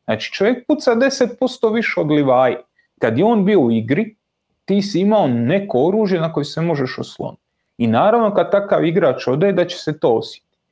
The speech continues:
I naravno, kad ode Ademi, da će se to osjetiti u nekim drugim segmentima. I naravno, evo, sad je ozlijeđen Petković, da se i to mora osjetiti.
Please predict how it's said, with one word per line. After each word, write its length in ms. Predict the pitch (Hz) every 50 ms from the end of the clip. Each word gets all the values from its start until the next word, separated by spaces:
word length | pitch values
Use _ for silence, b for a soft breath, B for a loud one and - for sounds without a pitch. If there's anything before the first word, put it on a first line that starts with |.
| b b b b b -
I 120 | 123 117
naravno, 540 | 113 113 110 131 156 185 202 202 202 196 202
kad 140 | 202 196 202
ode 140 | 190 190
Ademi, 500 | 185 165 147 135 147 165 190 196 185 175
da 120 | 170 170 160
će 140 | 160 - -
se 240 | - - 156 156
to 140 | - 180 175
osjetiti 460 | 170 170 170 - 160 156 - 139 - _ -
u 60 | 151
nekim 280 | 160 160 - 151 143
drugim 320 | 143 151 156 117 107 107 107
segmentima. 720 | 107 - - - 127 - - - - 151 - _ _ _ _ _ _ _ _ _ _ _ _ _ _ -
I 160 | 131 143 139
naravno, 640 | 135 131 123 120 135 147 165 185 180 175 165 151 151
evo, 160 | 151 143 120
sad 300 | - - - 139 127 123
je 80 | 127 123
ozlijeđen 580 | 135 143 139 139 127 127 120 120 120 117 120 -
Petković, 420 | 131 143 147 147 - - 147 139
da 160 | 135 127 135 127
se 200 | - - 139 139
i 120 | 147 143
to 120 | - 107
mora 300 | 104 104 - - - -
osjetiti. 440 | - - - - - - _ _ _